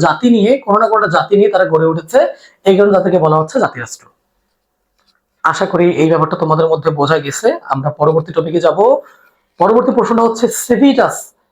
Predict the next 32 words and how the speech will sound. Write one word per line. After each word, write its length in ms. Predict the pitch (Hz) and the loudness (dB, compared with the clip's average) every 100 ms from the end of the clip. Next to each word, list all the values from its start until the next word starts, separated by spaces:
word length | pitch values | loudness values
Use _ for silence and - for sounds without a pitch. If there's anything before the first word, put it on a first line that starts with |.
| - | -10
শব্দের 420 | - 196 175 214 - | -2 -2 2 0 2
অর্থ 320 | 175 175 - - 196 190 | 0 0 -4 -2 0 0
কি? 140 | 240 175 - _ _ _ _ _ - | 0 -2 -2 _ _ _ _ _ -12
সিভিস 520 | - 208 190 285 294 - - | -2 2 4 2 0 -8 -4
এবং 200 | 180 196 | 0 2
হচ্ছে 200 | 190 185 240 | 0 0 -4
সিভিটাস 560 | - 175 156 151 190 196 | -2 0 0 0 -2 -2
দুইটা 220 | 156 156 | -2 -2
শব্দ 220 | - 156 180 | -2 -4 -2
থাকে, 220 | 180 165 | -2 -2
দুইটা 200 | 180 156 | -2 -4
শব্দ 160 | 185 170 | -6 -4
ল্যাটিন 260 | 180 165 190 | -2 -2 -2
শব্দ, 200 | 202 202 294 - - - - | -2 0 -2 -4 -20 -16 -2
এবং 180 | 196 202 202 | 0 2 0
সিভিস 360 | - 233 269 - | 2 2 2 0
শব্দের 240 | 202 208 | 0 0
অর্থ 140 | 202 208 | 0 -2
হচ্ছে 200 | 214 - 196 | -6 -2 0
নগর 280 | 170 240 302 | 2 0 -2
এবং 200 | 170 160 175 | -4 -2 -2
সিভিটাস 500 | - 170 165 277 302 | -2 0 0 0 -2
শব্দের 240 | - 170 175 | -4 -2 0
অর্থ 160 | 160 160 | -2 -2
হচ্ছে 260 | 151 - 294 - - - _ 156 | -4 0 0 -2 -14 -20 _ 0
নগর 320 | 151 156 262 233 | 2 2 0 0
রাষ্ট্র, 300 | 143 - 123 110 _ | -4 -6 -10 -10 _
এখানে 200 | 135 156 | -4 -2
তাই 120 | 175 185 | 0 2
উল্লেখ 220 | 190 190 | 2 2
করা 200 | 190 196 | 0 0
আছে। 220 | 196 - | -2 -6